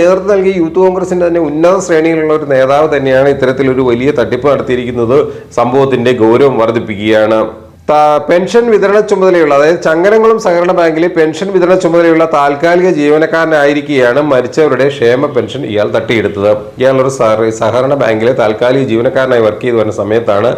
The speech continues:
ഈ പറയുന്ന പണം അടിച്ചു മാറ്റിയത്. ആലങ്കോട് പഞ്ചായത്തിലെ പെരുമുക്ക് സ്വദേശി പെരിഞ്ചേരിയിൽ അബ്ദുള്ളയുടെ പേരിലുള്ള പെൻഷൻ തട്ടിയെടുത്തത് മാർച്ച് ഇരുപത്തി ഒൻപതിനാണ് ആദ്യത്തെ പരാതി വന്നത്.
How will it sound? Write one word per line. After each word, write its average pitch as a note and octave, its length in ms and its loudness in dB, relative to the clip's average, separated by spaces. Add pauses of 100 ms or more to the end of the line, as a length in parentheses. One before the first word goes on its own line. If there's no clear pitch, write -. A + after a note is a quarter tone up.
(340)
ഈ C#3+ 40 4 (120)
പറയുന്ന A2+ 320 2 (100)
പണം A#2+ 200 0 (120)
അടിച്ചു A#2 260 -2
മാറ്റിയത്. G#2+ 380 2 (680)
ആലങ്കോട് A3 440 2
പഞ്ചായത്തിലെ F#3+ 480 0 (100)
പെരുമുക്ക് F#3 500 0
സ്വദേശി F3 380 -2 (140)
പെരിഞ്ചേരിയിൽ F3 580 2 (140)
അബ്ദുള്ളയുടെ F3+ 640 2
പേരിലുള്ള D3 400 0 (120)
പെൻഷൻ C#3 380 -2
തട്ടിയെടുത്തത് C3+ 520 -2 (120)
മാർച്ച് C#3+ 380 0
ഇരുപത്തി D3 380 -2
ഒൻപതിനാണ് A#2 540 -2 (340)
ആദ്യത്തെ C#3 480 0 (100)
പരാതി G#2 380 0
വന്നത്. G#2 280 -2